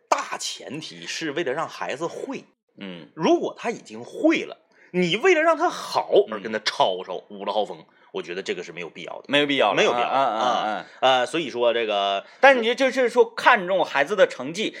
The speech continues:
Speaker 2: 到底是说孩子去开家长，呃，你去开家长会的时候脸上有光，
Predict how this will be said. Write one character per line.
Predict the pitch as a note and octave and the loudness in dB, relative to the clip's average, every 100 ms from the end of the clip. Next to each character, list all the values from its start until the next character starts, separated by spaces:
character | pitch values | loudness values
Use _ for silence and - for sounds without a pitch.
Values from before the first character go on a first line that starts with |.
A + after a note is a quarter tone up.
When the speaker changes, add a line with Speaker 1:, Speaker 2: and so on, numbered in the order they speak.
| - - | -10 6
Speaker 2:
到 | D4 B3 | 6 6
底 | C#3 G2 | 2 -8
是 | - F#3 - - - | 0 2 2 -2 0
说 | F#3 F3 | 6 6
孩 | - B2+ B2 | 4 2 2
子 | F3 C#3+ | 0 -8
去 | - F#3+ D3+ | -4 -2 0
开 | F3 D3+ | 2 4
家 | F#3 E3+ | 6 4
长， | C3+ G#2 C#3 | 4 -2 -4
呃， | D3 | -4
你 | A#2+ | -4
去 | A#2 F3 | -4 -2
开 | - E3+ | 4 4
家 | F3+ E3+ | 6 4
长 | A2 | 2
会 | G#3+ E3 | 0 0
的 | A#2+ | 0
时 | G#2+ | 0
候 | G2 | -2
脸 | A2+ G#2 F#2 | 0 -2 -2
上 | F3 C#3 | -2 -2
有 | G2 D#2 | -4 -4
光， | E3 G3+ A#3+ | 6 6 6